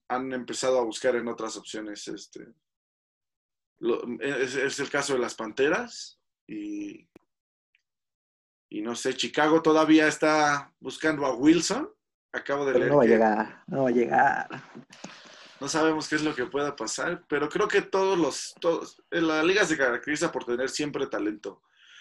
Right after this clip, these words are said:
Speaker 1: Creo que así como puede haber un buen jugador, van a llegar muchos más en los años siguientes y, pues, un año malo no te va a definir siempre, a menos que seas los Browns y pierdas ve-, eh, mil años seguidos, pero,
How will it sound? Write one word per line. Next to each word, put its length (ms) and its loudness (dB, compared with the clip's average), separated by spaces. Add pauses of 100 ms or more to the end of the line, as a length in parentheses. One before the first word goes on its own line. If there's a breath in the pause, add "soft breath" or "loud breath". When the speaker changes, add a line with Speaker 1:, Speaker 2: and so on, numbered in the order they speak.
(260 soft breath)
Speaker 1:
Creo 140 -6
que 100 -4
así 180 -4
como 260 -6
puede 180 0
haber 200 -2
un 140 -8
buen 160 -2
jugador, 460 -2
van 160 -4
a 60 -4
llegar 320 -2
muchos 680 -6
más 300 -8
en 140 -8
los 180 -8
años 220 -8
siguientes 580 -6
y, 180 -12
pues, 720 -20
un 120 -8
año 200 -6
malo 280 0
no 120 -4
te 80 -4
va 100 0
a 40 0
definir 360 -8
siempre, 340 -10
a 20 -12
menos 380 -12 (420 soft breath)
que 100 -8
seas 240 -4
los 160 -8
Browns 360 -4
y 20 -14
pierdas 640 -6 (760)
ve-, 260 -4
eh, 160 -2 (280)
mil 320 -2
años 220 -4
seguidos, 440 -4
pero, 200 -14